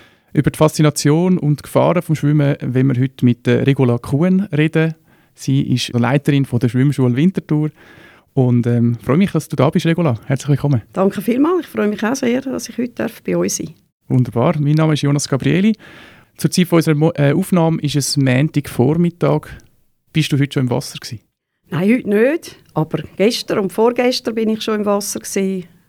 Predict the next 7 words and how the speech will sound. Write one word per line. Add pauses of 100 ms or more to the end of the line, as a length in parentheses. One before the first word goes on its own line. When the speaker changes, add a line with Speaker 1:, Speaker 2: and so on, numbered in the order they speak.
Speaker 2:
und,
äh, (340)
bin
im (120)
schönen
Schwimmbad
Seefretiken